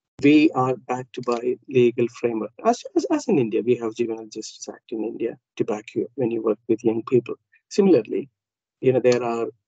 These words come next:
acts and legal, you know, documents that you have to keep in mind when you practice on a day-to-day basis. You have to keep in mind what are the laws and regulations and guidances.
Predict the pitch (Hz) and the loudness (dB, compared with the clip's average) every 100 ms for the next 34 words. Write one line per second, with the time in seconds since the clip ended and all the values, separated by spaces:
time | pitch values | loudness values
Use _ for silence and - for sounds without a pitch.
0 | - 123 117 - 117 110 107 110 113 - | -12 -10 -12 -6 -2 0 0 -2 -4 -4
1 | _ _ - _ - 117 110 - 135 127 | _ _ -20 _ -6 -2 -2 -2 -2 -4
2 | - 113 - 110 - - 104 - - 117 | -2 -6 -4 -6 -4 -4 -8 -18 -6 -6
3 | - 117 110 104 107 117 113 113 110 - | -4 -4 -2 -2 -4 0 0 0 -4 -6
4 | - 110 - 113 - - _ _ _ 127 | -12 -12 -8 -8 -8 -14 _ _ _ 0
5 | 113 107 98 101 98 92 - - - 131 | 4 4 2 0 -2 -4 -12 -6 -2 0
6 | 143 - - - 156 _ 156 147 143 143 | -2 -4 -6 2 2 _ -2 0 2 2
7 | 147 147 - 131 127 120 113 _ - 123 | 2 -2 -2 0 0 -4 -8 _ -6 -2
8 | 117 127 160 _ 127 113 113 110 113 123 | 2 2 0 _ -10 -6 0 2 2 2
9 | 123 131 - _ - 113 113 104 107 107 | 0 -8 -10 _ -10 -8 -4 -2 0 -2
10 | 120 - - - | -8 -16 -16 -18